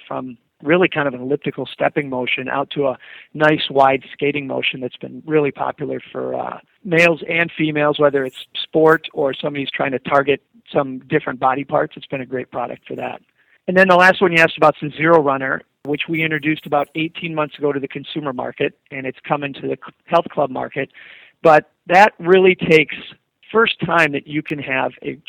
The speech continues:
true running motion but have no impact. So it kinda takes the best of a treadmill and the best of a elliptical, where you have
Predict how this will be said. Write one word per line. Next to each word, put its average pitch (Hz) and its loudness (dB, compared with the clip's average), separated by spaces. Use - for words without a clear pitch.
true 185 -2
running 143 -2
motion 127 -6
but 143 0
have 143 0
no 135 -2
impact. - -10
So 135 2
it 151 -10
kinda 175 2
takes 170 0
the 147 0
best - 2
of 143 -2
a 139 -6
treadmill 143 -4
and 139 -10
the 135 -10
best 139 -4
of 135 -4
a 131 -4
elliptical, 139 -4
where 135 -6
you 135 -6
have 123 -8